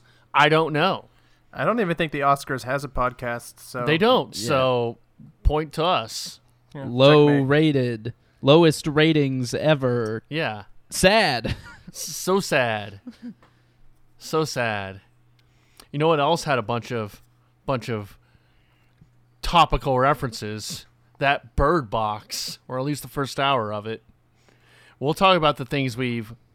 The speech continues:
Speaker 1: watched over the break at the end of the podcast. And between our awards and what we've watched, we'll discuss sort of our bets we've done this year and box office bets.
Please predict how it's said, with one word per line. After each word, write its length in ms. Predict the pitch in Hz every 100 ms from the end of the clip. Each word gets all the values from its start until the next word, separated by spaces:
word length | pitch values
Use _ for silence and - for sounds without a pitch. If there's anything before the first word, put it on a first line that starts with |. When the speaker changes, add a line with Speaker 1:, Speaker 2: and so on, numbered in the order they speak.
| _
Speaker 1:
watched 540 | 117 123 117 117 -
over 340 | - 127 117 117
the 120 | 110
break 600 | 98 113 113 110 - - _ _
at 140 | 135 131
the 140 | 135
end 80 | 131
of 60 | 107
the 60 |
podcast. 840 | - 104 101 - 101 104 101 - - _ _ _ _ _
And 240 | 135 135
between 500 | 127 - 170 151 143 131
our 200 | 120 120
awards 640 | 113 120 117 117 113 113
and 120 | 113
what 160 | 117 -
we've 320 | 123 110 104
watched, 680 | 104 113 110 98 - - - _ _ _ _ _
we'll 200 | - 123
discuss 480 | 120 117 - 120 117
sort 200 | - 120
of 140 | 117 110
our 140 | 107
bets 720 | - - 120 - - - - _ _ _
we've 200 | 131 107
done 240 | 107 104
this 220 | 107 104 -
year 420 | 104 104 104 104
and 180 | 98 98 - - -
box 360 | 123 117 -
office 360 | 123 110 - 107
bets. 540 | - 110 - - -